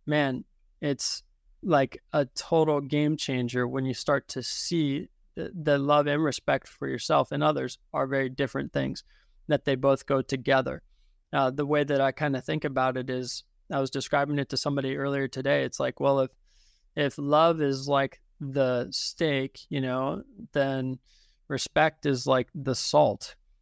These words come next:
And you having a steak without the salt, it's like, uh, it kinda leaves some of the flavor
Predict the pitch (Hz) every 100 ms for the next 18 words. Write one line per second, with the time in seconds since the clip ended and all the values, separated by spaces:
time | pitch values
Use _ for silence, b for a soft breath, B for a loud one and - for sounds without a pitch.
0 | _ _ _ 143 131 131 127 - 214 160
1 | 135 135 127 - _ - 156 147 139 127
2 | - - 156 147 139 139 131 - 160 143
3 | 139 - 139 139 156 147 139 - 143 131
4 | 139 143 - 143 131 120 - 147 147 139